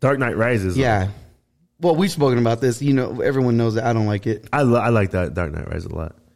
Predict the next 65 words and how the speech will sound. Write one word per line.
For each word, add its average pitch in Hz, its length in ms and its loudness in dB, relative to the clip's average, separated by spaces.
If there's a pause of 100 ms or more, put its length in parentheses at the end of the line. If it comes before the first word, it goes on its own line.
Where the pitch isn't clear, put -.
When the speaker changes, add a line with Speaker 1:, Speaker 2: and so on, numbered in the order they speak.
(420)
Speaker 2:
Shit. - 400 -12
Speaker 1:
I - 40 -4
thought 92 140 -2
it 78 40 -4
was - 120 -6
fire. - 300 -10 (140)
I, - 80 -2
I 117 260 0
at 107 120 -4
one - 0 - (100)
Speaker 2:
But, 80 220 -2
Speaker 1:
point 113 240 2
Speaker 2:
I 117 100 2
mean, 131 120 0
Speaker 1:
thought 117 100 2
it 117 60 4
was 101 100 0
better 98 140 0
Speaker 2:
I - 60 2
feel 98 140 2
Speaker 1:
than, 113 120 0
Speaker 2:
like 117 100 4
Speaker 1:
uh, 127 40 2
Speaker 2:
Nolan 127 180 2
Speaker 1:
Dark 131 140 2
Speaker 2:
doesn't 147 120 0
Speaker 1:
Knight. 151 80 2
Speaker 2:
miss, 185 120 -2
but 139 200 -2
then 139 140 2
again, 139 180 2
I 131 100 0
didn't 135 180 2
watch 110 240 -2
Tenet. 110 360 0 (220)
Speaker 1:
I 139 80 0
heard 202 140 2
Tenet 202 200 2
was 185 120 0
fire, 208 420 2
like, 123 140 2
very 151 280 4
fire. 107 380 0 (300)
Speaker 2:
Yeah, 123 240 2
I 127 40 4
didn't 127 160 4
Speaker 1:
I 127 60 4
haven't 147 160 2
Speaker 2:
watch 151 100 2
Speaker 1:
watched 170 160 0
Speaker 2:
it. 165 40 2
Speaker 1:
it, 135 60 -2
but 127 140 2
I 113 40 2
heard 135 220 2
it 131 80 4
was 117 160 2
very, 113 320 2
very, 107 260 2
very 104 220 0
fire. - 220 -8
Speaker 2:
Did 151 200 0
you 147 80 4
watch 147 260 0
Dune? 175 280 2